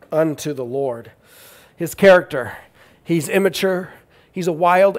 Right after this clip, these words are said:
animal of a man, selfish and self-serving. Uh, the Philistines hurt his feelings, and he just kills everybody. Like, that's a repeated cycle. As his feelings get hurt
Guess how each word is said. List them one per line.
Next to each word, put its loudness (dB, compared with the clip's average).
animal -2
of -4
a -4
man, -2
selfish -6
and -18
self-serving. -8
Uh, -6
the -10
Philistines -2
hurt -10
his -6
feelings, -6
and -8
he -10
just -8
kills -8
everybody. -20
Like, -12
that's -8
a 2
repeated 2
cycle. -4
As -10
his -8
feelings 2
get -2
hurt -2